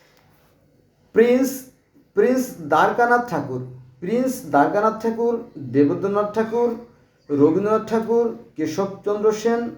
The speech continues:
অক্ষয় কুমার দত্ত সহ অনেক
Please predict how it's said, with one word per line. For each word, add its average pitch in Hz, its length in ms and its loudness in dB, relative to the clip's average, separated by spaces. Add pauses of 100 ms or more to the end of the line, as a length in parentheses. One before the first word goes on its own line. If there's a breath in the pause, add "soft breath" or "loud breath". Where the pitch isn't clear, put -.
(420 soft breath)
অক্ষয় 160 460 0
কুমার 147 340 2
দত্ত 175 280 0 (180)
সহ 185 140 2 (840 soft breath)
অনেক 208 800 2